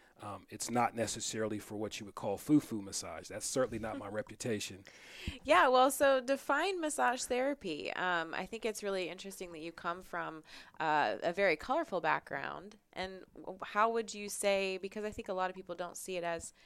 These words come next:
Speaker 2: technically therapeutic. Often it's seen as kind of like, "Ooh, I need, I'm stressed. I need a massage."
Speaker 1: Right. Well, I guess the, I guess if I was to read the Ohio Revised Code of what massage therapy is, it would probably bore people to death, and it's,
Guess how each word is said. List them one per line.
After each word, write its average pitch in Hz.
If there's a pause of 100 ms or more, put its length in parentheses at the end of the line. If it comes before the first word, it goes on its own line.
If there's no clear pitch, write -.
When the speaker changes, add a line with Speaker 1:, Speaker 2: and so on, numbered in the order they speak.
(200)
Speaker 2:
technically 254
therapeutic. 240
Often 196
it's 185
seen 190
as 180
kind 180
of 180
like, 165
"Ooh, 262
I 190
need, 196
I'm 185
stressed. -
I 160
need 156
a 156
massage." - (100)
Speaker 1:
Right. 147 (260)
Well, 185 (1200)
I 156
guess 170 (840)
the, 135 (180)
I 147
guess 160
if -
I 160
was 156
to 135
read 131
the 117
Ohio 131
Revised 120
Code 123
of 101
what 110
massage 107
therapy 98
is, 95
it 101
would 104
probably 113
bore 104
people 101
to 95
death, 92
and 98
it's, -